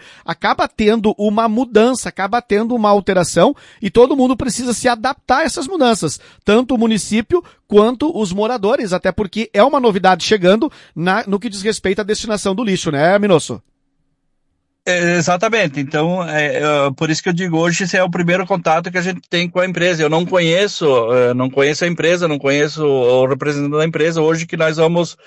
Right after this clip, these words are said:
Speaker 2: vamos sentar pra ver e, e, a, e precisamos saber bem como é que a empresa vai gerenciar, porque tem esse plano de trabalho, tem esse projeto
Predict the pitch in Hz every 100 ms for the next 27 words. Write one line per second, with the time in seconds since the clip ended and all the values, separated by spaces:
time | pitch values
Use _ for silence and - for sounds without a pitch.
0 | - - 151 170 160 170 160 151 160 175
1 | 175 170 220 _ _ _ 170 185 202 185
2 | 175 165 160 165 - - - 165 170 165
3 | 160 175 226 233 202 160 175 180 165 185
4 | 185 175 165 175 185 180 170 165 156 156
5 | 147 147 147 135 143 143 135 160 180 -
6 | - 143 - 151 160 160 160 156 160 160
7 | 147 139 139 139 151 147 147 143 139 156
8 | 143 143 175 165